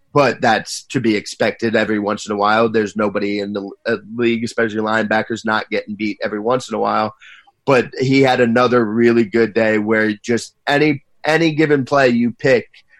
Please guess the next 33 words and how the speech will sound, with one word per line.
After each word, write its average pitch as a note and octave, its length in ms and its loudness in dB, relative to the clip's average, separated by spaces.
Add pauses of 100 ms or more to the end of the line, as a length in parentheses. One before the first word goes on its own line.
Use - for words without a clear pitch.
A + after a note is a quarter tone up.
(240)
and A2+ 360 2
I'm A#2+ 320 0
looking, A#2+ 560 -2
I A#2 120 0
could A#2+ 160 -4
be B2 100 0
looking B2 640 0
somewhere C3+ 480 0
completely B2+ 420 0
different, A#2+ 480 2
but A2 140 0
I A#2+ 120 4
notice A2+ 460 0
C A2 140 -2
J G#2+ 200 0
Mosley G#2 460 -2
out G2+ 220 -2
there G2+ 160 -2
doing G2 340 -6
something F#2+ 420 -12 (360)
that G#2 200 -2
will G2+ 360 -2 (160)
greatly G#2+ 420 -2
benefit G2+ 540 -4
this G2+ 180 -6
defense F2+ 560 -10
because F#2 340 -10
he's G#2+ 140 -8
just - 200 -10
that G2 180 -6
type F2 200 -8
of - 80 -20
player. F2+ 380 -10